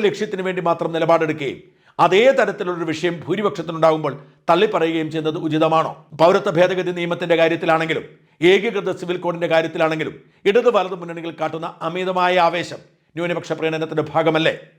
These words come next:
രാജ്യസഭയിൽ ഒൻപത് പേരുള്ളതിൽ ഏഴ് പേരും എങ്ങനെയാണ് ന്യൂനപക്ഷങ്ങളായി മാറിയത്? ഇത് വളരെ പ്രസക്തമായ ചോദ്യമല്ലേ? ചർച്ച ചെയ്യേണ്ടതല്ലേ? അങ്ങനെ തന്നെയാണ് പലരും കരുതുന്നത്. പലപ്പോഴും ഇത്തരത്തിലുള്ള ഹിന്ദു വിരോധമാണ് ഇവിടെ വർഗീയത വളരുന്നതിന് കാരണമാകുന്നത്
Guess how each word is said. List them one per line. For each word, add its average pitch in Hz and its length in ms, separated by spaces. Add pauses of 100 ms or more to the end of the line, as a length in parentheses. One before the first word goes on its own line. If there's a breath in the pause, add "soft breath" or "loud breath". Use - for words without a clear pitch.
(260)
രാജ്യസഭയിൽ 202 560 (200)
ഒൻപത് 202 360
പേരുള്ളതിൽ 165 400 (460)
ഏഴ് 269 400
പേരും 175 220 (120)
എങ്ങനെയാണ് 165 380 (240)
ന്യൂനപക്ഷങ്ങളായി 160 720
മാറിയത്? 151 320 (420)
ഇത് 311 140
വളരെ 254 220
പ്രസക്തമായ 202 520
ചോദ്യമല്ലേ? 165 460 (400 loud breath)
ചർച്ച 156 200 (100)
ചെയ്യേണ്ടതല്ലേ? 156 520 (640)
അങ്ങനെ 254 300
തന്നെയാണ് 180 420
പലരും 156 360
കരുതുന്നത്. 156 440
പലപ്പോഴും 208 320
ഇത്തരത്തിലുള്ള 202 460
ഹിന്ദു 214 240
വിരോധമാണ് 175 600 (360)
ഇവിടെ 175 200
വർഗീയത 175 460
വളരുന്നതിന് 160 460 (100)
കാരണമാകുന്നത് 160 680